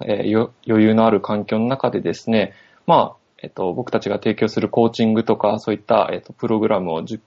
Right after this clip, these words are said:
受講してもらって、まあ、自分自身の生き方をこう、見つめ直してもらうというような、えー、活動を、えー、しているという感じです。えー、元々は、えっと、大学ではですね、まあ、大学院の方で、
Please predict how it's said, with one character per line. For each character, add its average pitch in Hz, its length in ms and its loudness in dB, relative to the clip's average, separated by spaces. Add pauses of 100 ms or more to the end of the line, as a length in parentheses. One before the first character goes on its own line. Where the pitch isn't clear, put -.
(160)
受 104 160 -6
講 104 180 0
し 104 80 -8
て - 80 -6
も 104 120 -2
ら 104 80 -2
っ - 40 -10
て、 226 340 2 (320)
ま 139 100 2
あ、 - 20 4
自 120 120 4
分 131 140 6
自 127 180 2
身 104 60 -2
の 90 60 2
生 98 80 -2
き - 80 -16
方 92 260 2
を 80 80 0
こ - 480 -8
う、 - 120 -20 (300)
見 104 100 -6
つ 117 100 -4
め 107 100 4
直 107 160 4
し 107 80 -6
て - 80 -6
も 107 100 -2
ら 113 80 4
う 151 80 4
と - 120 -2
い 113 100 0
う - 20 0
よ 95 100 -4
う - 20 -2
な、 76 160 -4 (320)
え 104 140 0
ー、 - 20 -4
活 - 340 -12
動 104 120 2
を、 127 340 4
え - 480 -4
ー、 - 20 -10
し - 100 -12
て 101 120 0
い 98 60 0
る - 80 -12
と - 100 -12 (580)
い 107 60 6
う 98 60 0
感 101 440 -4
じ 95 180 -2
で 104 200 6
す。 - 240 -12
え 107 320 0
ー、 - 20 -12 (160)
元 139 220 2
々 208 260 6
は、 120 300 6 (420)
え 117 60 -6
っ 107 60 -8
と、 107 120 -8
大 127 220 2
学 143 560 0
で 139 120 4
は 131 200 4
で - 100 -10
す - 240 -16
ね、 107 480 -2
ま 135 120 -2
あ、 123 40 0
大 135 140 4
学 139 400 0
院 143 200 0
の 101 80 0
方 107 300 0
で、 147 380 4